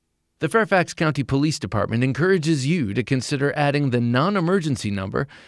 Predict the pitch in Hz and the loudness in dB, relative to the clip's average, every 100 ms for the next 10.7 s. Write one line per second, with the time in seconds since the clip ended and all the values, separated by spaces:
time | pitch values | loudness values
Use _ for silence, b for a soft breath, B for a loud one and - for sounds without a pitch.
0 | B B 110 98 - - - 170 180 151 | B B -2 -2 -8 -4 0 2 2 0
1 | 160 165 147 - 101 92 - b b - | 2 2 0 -2 -6 -6 -10 b b -4
2 | 214 - 127 104 98 113 139 107 107 - | -2 -2 -2 0 0 2 2 0 -4 -2
3 | 196 190 160 156 135 - 175 170 107 107 | -2 0 0 0 -2 -2 0 0 0 -2
4 | 117 - - 180 165 160 - 127 117 - | -4 -10 -8 -2 2 2 2 0 0 -4
5 | 90 92 90 _ _ _ B B B 165 | -8 -10 -18 _ _ _ B B B 2
6 | 196 220 202 190 156 156 165 156 151 147 | 2 0 0 0 0 0 0 -2 -2 -4
7 | 151 190 240 214 - 160 170 - 139 147 | -6 -6 -6 -6 -4 -4 -2 -2 2 2
8 | 131 123 110 104 95 b b - 156 - | 2 0 -2 -2 -4 b b -2 -2 0
9 | 110 95 92 - 131 120 - 104 117 120 | -2 -4 -4 -2 0 0 -2 -2 0 0
10 | 101 101 147 143 104 113 | 0 0 2 2 0 -4